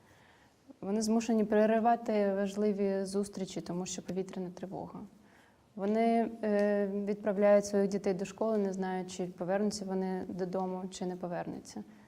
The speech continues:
Це жахлива історія, і я не думаю, що хтось в світі не зрозуміє наших емоцій. Мені здається, що будь-якій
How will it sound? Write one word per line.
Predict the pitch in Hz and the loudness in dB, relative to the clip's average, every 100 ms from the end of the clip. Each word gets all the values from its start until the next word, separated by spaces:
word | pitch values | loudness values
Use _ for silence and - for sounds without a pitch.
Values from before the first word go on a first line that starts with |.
| - - - | -20 -20 -10
Це | - - 226 247 247 - - - - _ - 285 | -4 2 4 4 0 -8 -20 -20 -20 _ -12 -6
жахлива | 196 214 233 190 165 | -4 -2 0 0 0
історія, | 170 - 226 247 247 196 190 196 | -4 -4 -2 -2 0 -2 -6 -10
і | - 185 190 185 185 185 - | -6 -4 -2 -2 -4 -6 -12
я | 185 196 | -6 -2
не | 202 | 0
думаю, | 202 220 202 196 | 0 0 0 -2
що | - | -6
хтось | 196 - 196 | -8 -6 -6
в | |
світі | - 202 226 - 202 180 - - - - | -4 -4 -4 -4 -6 -6 -8 -12 -20 -10
не | 196 196 202 | -4 0 0
зрозуміє | 190 180 185 190 208 185 | 0 -2 -2 0 0 0
наших | 175 180 - 175 - - - - - - - _ _ 294 | -2 -4 -6 -8 -10 -20 -20 -20 -20 -20 -20 _ _ -8
емоцій. | 196 175 - - - - 226 - - _ _ _ _ _ _ _ _ _ - | -4 -4 -4 -6 -10 -10 -12 -18 -20 _ _ _ _ _ _ _ _ _ -8
Мені | 196 196 | -2 0
здається, | 196 208 202 | 2 0 0
що | 202 - | -6 -4
будь-якій | 180 190 180 180 - 180 175 175 | -2 -2 -2 -4 -6 -4 -2 -4